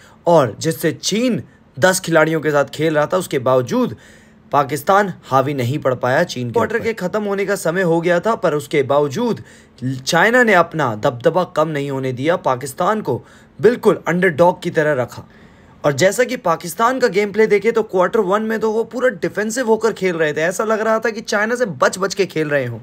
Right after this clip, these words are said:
Speaker 1: चीन को एक पेनल्टी कॉर्नर मिला और उसी के बाद री पेनल्टी कॉर्नर में उन्होंने गोल दाग दिया। चीन को फिर से पेनल्टी कॉर्नर मिलते ही चीन, आपको पता है कैसा हो जाता है, वो बार बार मौके नहीं गंवाता और गोल में बदल दिया उन्होंने अपने सेकंड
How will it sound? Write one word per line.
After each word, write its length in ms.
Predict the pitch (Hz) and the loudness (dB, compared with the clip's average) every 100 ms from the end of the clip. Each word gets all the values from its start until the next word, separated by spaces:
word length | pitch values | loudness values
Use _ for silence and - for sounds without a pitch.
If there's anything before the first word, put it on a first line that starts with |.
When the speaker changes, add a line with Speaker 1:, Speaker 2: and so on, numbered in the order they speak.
| - | -6
Speaker 1:
चीन 320 | - 247 269 | 0 2 4
को 140 | 254 | 4
एक 140 | 233 - | 2 2
पेनल्टी 380 | 196 196 196 208 | -4 -4 -6 -6
कॉर्नर 320 | 208 196 202 | -4 -4 -4
मिला 200 | 202 233 | -6 -2
और 160 | 226 | -2
उसी 220 | 185 175 190 | -4 -8 -4
के 120 | 180 | -4
बाद 320 | 127 214 208 | 0 0 0
री 240 | 135 190 285 | -2 -2 0
पेनल्टी 440 | 262 233 226 240 | 2 0 -2 -4
कॉर्नर 340 | 180 214 220 | -2 0 0
में 100 | 226 | -2
उन्होंने 380 | 220 190 196 247 | -2 -2 0 0
गोल 340 | 190 156 170 151 | 0 -2 0 2
दाग 220 | 151 135 | 2 2
दिया। 260 | 127 135 | 0 0
चीन 460 | 123 - 214 262 226 | 0 -6 -8 -6 -6
को 200 | 196 202 | 0 0
फिर 300 | - - 247 | 0 4 4
से 180 | 220 208 | 4 -2
पेनल्टी 380 | 185 175 170 175 | 0 -2 -2 -6
कॉर्नर 320 | 170 165 165 | 0 0 0
मिलते 400 | 156 175 190 180 | -4 -6 -4 -4
ही 240 | 175 208 208 - _ - | -4 -4 -8 -18 _ -12
चीन, 300 | 175 185 170 | -6 -2 0
आपको 300 | 151 - 143 | 0 0 -2
पता 260 | 147 147 | 0 -2
है 120 | 143 131 | -2 0
कैसा 260 | 127 123 | -2 0
हो 140 | 123 120 | 0 0
जाता 260 | 120 120 | -2 0
है, 60 | 165 | -2
वो 140 | 139 | -2
बार 260 | 120 131 143 | -2 0 2
बार 180 | 135 160 | 2 0
मौके 280 | 139 131 147 | -4 -6 -6
नहीं 240 | 127 123 | -4 -4
गंवाता 340 | 123 110 110 | -4 -4 -4
और 120 | 110 139 | -6 -2
गोल 240 | 185 220 | 0 0
में 140 | 196 | 0
बदल 240 | 135 131 135 | -2 -2 -2
दिया 220 | 135 139 | -2 -4
उन्होंने 340 | 131 131 170 185 - - _ _ _ | -4 -6 -8 -10 -20 -20 _ _ _
अपने 280 | 131 147 147 | -8 -6 -6
सेकंड 380 | 139 139 147 | -6 -6 -8